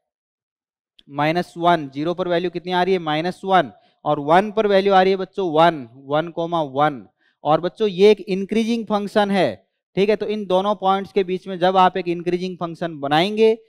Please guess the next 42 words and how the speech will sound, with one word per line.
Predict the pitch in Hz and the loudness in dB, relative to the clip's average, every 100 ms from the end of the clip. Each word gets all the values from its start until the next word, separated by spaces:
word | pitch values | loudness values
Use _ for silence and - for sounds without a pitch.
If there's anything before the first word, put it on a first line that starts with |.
| _ - | _ -10
तो | 175 135 | -10 -8
ज़ीरो | 131 202 247 | -8 -2 -2
से | - 208 | 0 4
एक | 196 - | 4 2
के | 190 | -4
बीच | 175 170 | -4 -6
में | 180 | -8
सिर्फ | 165 180 175 | -8 -6 -6
इसका | 160 170 | -4 -4
एक | 156 165 180 | 0 0 0
ही | 190 | -6
सॉल्यूशन | 180 156 147 156 | -6 -8 -8 -8
आएगा, | 139 156 202 180 | -6 -2 -2 -2
और | 151 | -4
वो | 139 147 | -4 -4
आपका | 139 - 190 202 | -4 -2 -2 -2
यहाँ | 156 117 123 113 | -2 -6 -6 -8
पर | 117 | -8
आएगा, | 107 101 87 82 _ _ _ | -6 -8 -12 -18 _ _ _
ठीक | - 233 | -2 -2
है। | 240 _ - | -4 _ -16
तो | 143 | -6
बिल्कुल | 165 208 214 | -4 0 0
एकदम | 202 208 196 | 2 0 0
आसानी | 160 156 165 170 | -4 -2 -6 -4
से | 160 | -4
आप | 151 | -4
इसको | 151 165 | -6 -12
कर | 151 165 | -2 -2
सकते | - 190 214 | 0 0 0
थे, | 214 233 233 _ - | 2 0 -2 _ -12
लेकिन | 131 143 185 214 | -4 0 0 0
जिन | 202 196 | -4 -4
बच्चों | 190 - | -6 -8
ने | 190 175 | -8 -2
गलती | 147 160 214 | -2 0 -4
की | 190 202 | -2 -4
थी, | 196 | -4
वो | 185 | -6
यही | 170 170 | -2 -2
की | 170 160 | -2 -4
थी, | 202 | -4